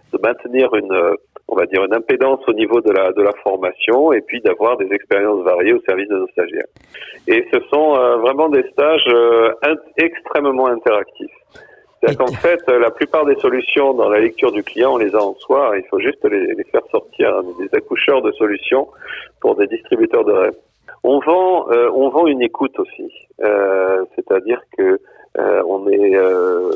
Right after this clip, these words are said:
Speaker 1: on passe énormément de temps à écouter, à, à reformuler, à, à pratiquer ce qu'on appelle la, la, l'assertivité, l'écoute active. Et puis on aime les gens parce que ça c'est quand même la base.
Speaker 2: Euh, oui, puis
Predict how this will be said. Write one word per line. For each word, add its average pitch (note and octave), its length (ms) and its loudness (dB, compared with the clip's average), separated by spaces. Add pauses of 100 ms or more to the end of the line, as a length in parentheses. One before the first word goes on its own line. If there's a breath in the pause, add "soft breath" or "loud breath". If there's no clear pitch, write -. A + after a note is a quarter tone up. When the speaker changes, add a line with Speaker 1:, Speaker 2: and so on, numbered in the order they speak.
Speaker 1:
on G2+ 140 -4
passe G#2 300 -4
énormément B2 520 0
de G#2 120 0
temps A#2+ 320 -2
à G2+ 180 0
écouter, A2+ 680 -2 (440 loud breath)
à, F#2+ 560 0
à G2 40 0
reformuler, A2 840 0 (340 soft breath)
à, - 60 0
à - 180 0
pratiquer D#3+ 460 0
ce F#3 60 -6
qu'on D3+ 140 2
appelle C#3 300 2
la, G2+ 680 2
la, G2 180 0
l'assertivité, B2+ 800 0
l'écoute B2 320 -2
active. - 380 -6 (300)
Et G2+ 80 0
puis - 180 -2
on B2 80 2
aime G#2+ 220 -2
les F#2+ 120 2
gens A2+ 240 0
parce - 160 -6
que - 140 -2
ça A#2+ 140 0
c'est G#2 80 -4
quand F#2 120 -2
même G2+ 140 0
la F#2+ 80 0
base. E2+ 160 -2 (800 loud breath)
Speaker 2:
Euh, B2+ 100 2
oui, C#3+ 140 0
puis A2+ 240 0